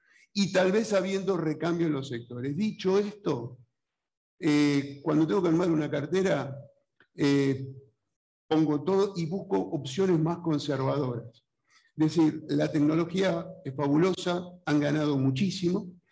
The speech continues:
pero mira los precios, mira los múltiplos. Y a veces hay cosas que marean. Uno, no podés discutir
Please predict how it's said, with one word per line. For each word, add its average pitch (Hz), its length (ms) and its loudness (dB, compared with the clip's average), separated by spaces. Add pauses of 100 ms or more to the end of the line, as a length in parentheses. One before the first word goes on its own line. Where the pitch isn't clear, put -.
(500)
pero 131 180 -2
mira 160 180 4
los 160 140 0
precios, - 520 -8
mira 135 160 4
los 156 180 0
múltiplos. - 760 -6
Y 135 120 0
a 131 80 2
veces 151 280 0
hay 131 140 -2
cosas 147 300 -2
que 147 380 -2
marean. 127 600 0
Uno, 151 320 0
no 160 220 -2
podés 202 240 0
discutir 151 600 0